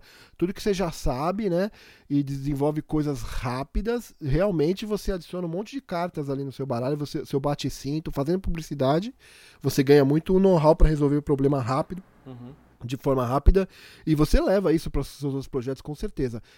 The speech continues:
Speaker 1: É uma baita, é uma baita academia fazer publicidade, né? Você vai de forma <laughs> direta ao assunto ali, dirige, dirige, produz, produz, produz. Quando você vê, você fez muita, ganhou muita quilometragem, né, na publicidade, porque realmente é isso, é uma coisa atrás da outra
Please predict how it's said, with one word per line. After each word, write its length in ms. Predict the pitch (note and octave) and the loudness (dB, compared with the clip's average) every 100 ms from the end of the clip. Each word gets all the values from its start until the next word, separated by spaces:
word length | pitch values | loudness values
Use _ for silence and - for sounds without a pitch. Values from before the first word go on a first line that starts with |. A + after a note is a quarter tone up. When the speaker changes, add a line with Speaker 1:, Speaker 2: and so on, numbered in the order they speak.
| _ - | _ -10
Speaker 1:
É 60 | |
uma 200 | C3 D3 | -4 -4
baita, 400 | C3+ C#3+ F#3+ F#3 G3+ F3+ C#3 | 0 0 0 0 2 2 0
é 40 | |
uma 160 | C#3 C#3 | -2 -2
baita 280 | C#3+ F3 A#3+ | -2 -2 -4
academia 640 | - G#3+ G#3+ F3 D#3+ A#2+ A2 | -4 -2 -2 -2 -2 -4 -6
fazer 240 | B2+ B2+ | -14 -14
publicidade, 580 | B2+ B2 A#2 A#2+ G#2+ G#2+ | -16 -16 -12 -12 -12 -14
né? 80 | A#2 | -16
Você 220 | A2+ C#3 | -12 -12
vai 220 | B2 C3+ | -8 -8
de 100 | C#3 | -10
forma 420 | C3+ D3+ D#3+ D3 B2 B2 C3 _ | -12 -10 -8 -10 -12 -18 -20 _
<laughs> 340 | _ _ _ | _ _ _
direta 500 | A#2 A2+ F3 D3+ - | -10 -2 -2 -2 -2
ao 100 | F#3+ | -2
assunto 340 | D#3+ E3 D#3 C#3+ | -2 -6 -8 -4
ali, 180 | D#3 D#3 | -2 -4
dirige, 480 | C#3 D3 E3 C#3+ | -6 -6 -6 -6
dirige, 280 | D3 D3+ C#3 | -6 -6 -6
produz, 300 | C#3+ C#3 D3 | -10 -10 -10
produz, 300 | - C3+ D3 | -10 -10 -10
produz. 380 | - C#3 D#3 - _ _ _ _ | -10 -8 -8 -10 _ _ _ _
Quando 180 | - C#3+ | -14 -6
você 160 | - C3+ | -4 -4
vê, 220 | C#3+ F3+ | -4 -2
você 140 | F3 | -4
fez 300 | - F3 D#3 | -2 -2 -2
muita, 460 | D3 D#3+ G#3 G3 F3 - | -2 -2 -2 -6 -8 -2
ganhou 220 | C#3+ D3+ | -2 0
muita 240 | F3 F#3+ | -4 -6
quilometragem, 840 | - F#3 F#3+ F#3+ - D#3 D#3 A#2 A2 | -4 -4 -2 -6 -6 -6 -6 -6 -8
né, 120 | B2+ | -10
na 100 | A#2+ | -10
publicidade, 460 | - A#2+ B2+ B2+ D3 | -10 -12 -10 -10 -2
porque 200 | - D#3 | -2 -2
realmente 360 | D#3 E3 E3+ | -4 -6 -6
é 40 | D#4 | -8
isso, 220 | C#3+ C#3 | -6 -6
é 100 | C3 | -6
uma 140 | C3+ | -8
coisa 200 | - D3+ | -8 -10
atrás 220 | D3+ C#3+ | -8 -8
da 120 | C#3 B2+ | -8 -8
outra 400 | B2+ E3+ - | -8 -10 -14